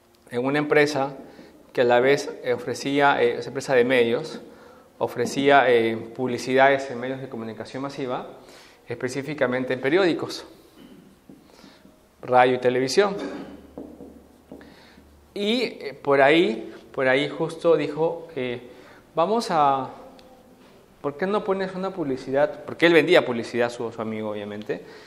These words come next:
en, en el comercio, ¿correcto?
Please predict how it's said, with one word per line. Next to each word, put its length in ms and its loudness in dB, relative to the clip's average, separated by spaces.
en, 240 -4
en 140 -4
el 140 -2
comercio, 560 0
¿correcto? 680 -2